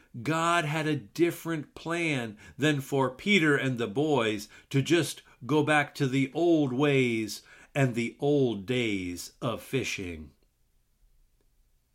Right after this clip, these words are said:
Is that you? Are you frustrated that your plans aren't working out? That you too have been fishing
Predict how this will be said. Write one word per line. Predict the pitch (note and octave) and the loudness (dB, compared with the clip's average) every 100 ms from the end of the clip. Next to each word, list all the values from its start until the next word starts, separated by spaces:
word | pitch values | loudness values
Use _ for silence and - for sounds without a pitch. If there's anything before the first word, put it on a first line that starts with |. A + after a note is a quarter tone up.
| _ | _
Is | D3 B2 | -6 -4
that | D3+ D#3+ | -4 -4
you? | A#2+ C3+ D#3 _ _ _ _ _ _ _ _ _ _ _ - - C#3+ | -4 -4 -6 _ _ _ _ _ _ _ _ _ _ _ -20 -10 6
Are | G#3+ | 6
you | A3+ C#4 | 8 2
frustrated | D4+ - - D#3 E3 - - E3 D#3+ D#3+ C3+ | 0 -6 -4 -4 -4 -10 -4 -2 0 -2 -2
that | A2+ G#2 | -4 -4
your | A2+ C#3 | -4 -4
plans | D3 - D3+ D3 D3+ D3+ C3+ - _ | -4 -8 -8 -6 -4 -6 -8 -14 _
aren't | A#2+ B2+ C3+ - _ | -2 -2 -2 -8 _
working | B2 G#2+ A2 A2+ G2+ | -6 -4 -4 -6 -8
out? | G2 F#2+ G#2 - _ _ _ _ _ - - - - | -10 -10 -14 -20 _ _ _ _ _ -20 -20 -20 -16
That | C3+ D#3 D#3+ D3 - _ _ | -2 2 2 0 -6 _ _
you | B2+ G3+ G3 | -4 0 0
too | C#3 G#3+ A3+ D#3+ | -2 -4 2 2
have | B2+ B2+ A2 | 2 -2 -2
been | B2 A2 | -4 -4
fishing | - - D#3+ - C3 A2 G#2 | -10 -4 -2 0 -2 -4 -10